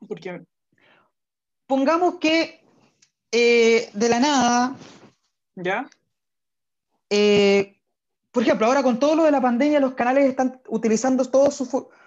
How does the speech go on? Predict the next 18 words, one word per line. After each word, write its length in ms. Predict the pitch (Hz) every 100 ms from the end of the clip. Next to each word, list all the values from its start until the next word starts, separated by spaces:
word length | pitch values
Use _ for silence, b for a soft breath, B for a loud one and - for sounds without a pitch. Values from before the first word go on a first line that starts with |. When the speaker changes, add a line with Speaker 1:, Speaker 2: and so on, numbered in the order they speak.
| b b
Speaker 2:
su 800 | - 220 220 214 208 202 196 190
producción 380 | 208 208 262 254
antigua. 520 | 226 285 175 131 - _ _ _ _ _ _ _ _ _ _ _ _ _ _ _ _ _ -
Speaker 1:
¿Ya? 300 | 170 247 254 -
Sí. 240 | - 262 -
Speaker 2:
Pongamos 460 | 214 262 285 285
que 520 | 285 294 302 - _ _ _ _ _ _ _ _ _ _ _ _ _ -
Canal 260 | 240 247
trece 240 | 285 294 262
traiga 300 | 285 285 277
de 100 | 254
la 80 |
nada 300 | 247 294 294
El 100 | 254
Mundo 200 | 247 262
del 80 | 254
Profesor 260 | 233 214 214
Rosa 400 | 127 - 107